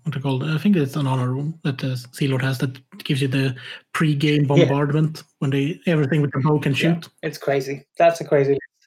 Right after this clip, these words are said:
Speaker 2: list.
Speaker 1: Yeah.
Speaker 2: Good fun.
Speaker 1: Yeah. But that's what, there's a reason, uh,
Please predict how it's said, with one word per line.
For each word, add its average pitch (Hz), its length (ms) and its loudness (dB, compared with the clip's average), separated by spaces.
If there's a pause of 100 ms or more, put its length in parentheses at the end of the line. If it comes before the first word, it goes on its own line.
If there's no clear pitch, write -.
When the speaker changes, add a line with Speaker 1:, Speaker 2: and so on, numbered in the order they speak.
(140)
Speaker 2:
list. - 120 -12 (380)
Speaker 1:
Yeah. 139 120 -2 (280)
Speaker 2:
Good 214 160 2
fun. 170 140 4 (200)
Speaker 1:
Yeah. 160 180 0 (600)
But 180 60 0
that's 180 240 2 (120)
what, 190 200 0 (720)
there's 170 160 2
a 160 60 4
reason, 160 440 2
uh, 131 140 0